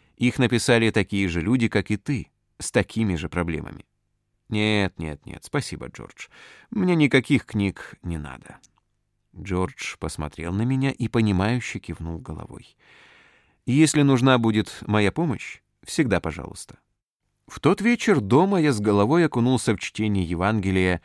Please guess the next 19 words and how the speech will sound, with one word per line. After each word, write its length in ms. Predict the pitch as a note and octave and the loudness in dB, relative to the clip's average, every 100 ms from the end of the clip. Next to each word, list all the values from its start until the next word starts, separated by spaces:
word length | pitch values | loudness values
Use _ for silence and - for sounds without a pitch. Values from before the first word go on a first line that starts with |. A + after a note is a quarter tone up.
| _ - | _ -6
от 200 | F2+ - | -4 -2
Марка. 540 | E2+ C#2+ - - - _ _ _ _ _ _ _ - | -2 -2 -6 -18 -20 _ _ _ _ _ _ _ -8
Я 180 | E2 | -2
начал 300 | G2+ G2+ G2 | 0 0 -2
читать 420 | F2 F2+ F#2+ G2 - | -2 -2 -2 -2 -2
по 120 | F2+ | -4
книге 360 | F#2 F#2 F#2 | -2 -2 0
Нового 420 | F2 F2 D#2 C#2+ D2+ | 0 -2 -4 -6 -10
Завета 480 | C#2 F2 B2+ B2+ | -8 -4 -2 0
с 120 | A2 G#2+ | -2 -2
выделенными 560 | B2 A#2+ A2+ G#2 G2 | 0 0 0 0 -2
местами 480 | F#2 F2 - E2+ F2 | -2 -6 -4 -4 -4
пророчеств. 760 | - A#2 E2+ - - - - _ - - _ _ _ _ _ | -4 -4 -6 -10 -14 -16 -20 _ -20 -20 _ _ _ _ _
Но 240 | - F#2+ C3+ | -2 0 2
поскольку 420 | F3+ - G#3 F3 | 0 2 2 2
шрифт 440 | - F#3 G2 - | 0 0 -2 -2
был 200 | F#2+ G#2 - | 0 0 0
очень 340 | B2+ - G2+ | -2 0 0
мелкий, 760 | G#2 D#3+ F3 G#2+ - D2 - | 2 2 0 -2 -10 -14 -14